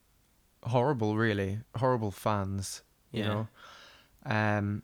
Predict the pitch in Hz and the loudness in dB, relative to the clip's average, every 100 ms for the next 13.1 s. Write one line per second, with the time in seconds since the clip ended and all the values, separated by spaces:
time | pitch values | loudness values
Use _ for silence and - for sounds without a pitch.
0 | _ - 117 110 - - - 131 131 113 | _ 0 0 0 -4 -6 0 2 2 0
1 | 113 107 110 101 104 - _ - - 113 | 0 0 0 0 -2 -6 _ -4 -2 -2
2 | 104 113 98 104 107 101 - 113 117 135 | 0 0 0 0 -2 -4 -6 -4 -2 -2
3 | 156 _ _ _ _ _ _ _ _ - | -2 _ _ _ _ _ _ _ _ -20
4 | - - 110 117 _ _ _ - 113 107 | -18 -10 -8 -10 _ _ _ -8 -4 -4
5 | 104 - - _ - - 117 110 117 107 | -6 -10 -20 _ -12 -8 -6 -4 -4 -6
6 | - 117 104 180 147 117 113 113 101 104 | -4 -4 -4 -4 -4 -4 -4 -2 -2 -2
7 | 113 - 98 107 117 - _ _ - 123 | -2 -4 -6 -8 -8 -14 _ _ -18 -12
8 | 113 117 _ _ - - _ _ _ _ | -12 -12 _ _ -20 -20 _ _ _ _
9 | - 123 117 113 117 - _ _ _ _ | -10 -4 -2 -2 -4 -12 _ _ _ _
10 | _ - 139 139 151 151 143 - - - | _ 0 2 4 6 6 4 0 -10 -4
11 | 143 147 147 - 117 - - - - 131 | -2 -2 -2 -4 -8 -10 -14 -16 -10 -6
12 | 135 151 - 120 139 127 117 110 113 107 | -2 -2 -4 -6 -2 0 0 0 -2 -2
13 | 104 | -6